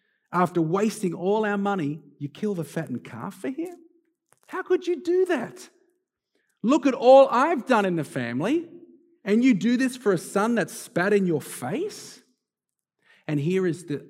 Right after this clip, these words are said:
ul-, ultimate shock of the parable. This is what truly sets it apart. L-, l-, look at this. The younger brother, where's he? He's at the feast. Where does the older brother end up? Outside.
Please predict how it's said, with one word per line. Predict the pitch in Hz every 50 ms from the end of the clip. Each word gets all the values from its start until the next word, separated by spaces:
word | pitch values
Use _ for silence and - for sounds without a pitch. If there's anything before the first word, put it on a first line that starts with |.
| - -
ul-, | 151 160 151 - - -
ultimate | 156 170 180 175 175 - 165 147 123 -
shock | - - - 143 123 - -
of | 117
the | - 107
parable. | - 120 113 110 104 104 110
This | 131 147 139 -
is | 156 131 - 131
what | 131 117 104 - - - - _
truly | - - - 170 170 170 165 147 127 110
sets | 113 - - 143 127 - -
it | 110
apart. | - - - 135 110 101 98
L-, | 113 127 147 156 151 - - 151 156 151
l-, | 143 151 - 156
look | 156 156 147 151 143
at | 139
this. | 127 117 98 - - - - _ _ _ _ _ _ _ _ _ _ _ _ _ _ _ _ _ _ _ _ _ _ _ _ -
The | 123 123
younger | 123 139 147 160 160 160
brother, | 135 120 123 123 120 131 143 196 233 - - - - _ _ _ _
where's | 117 123 120 117 113 -
he? | - 110 92 92 - - - _ _ _ _ _ _ _ _ _ _ _ _ _ _
He's | - 135 156 151
at | 175 170 175
the | 165
feast. | - - - 170 160 110 - - - - - - _ _ _ _ _ _ _ _ _ _ _ -
Where | 123 143 160 170
does | 175 151 -
the | 165 -
older | 156 165 175 175 180 175
brother | 156 170 160 147 147
end | 127 135 131 123 113
up? | 110 98 90 - - -
Outside. | 127 139 135 - - 151 156 165 151 131 -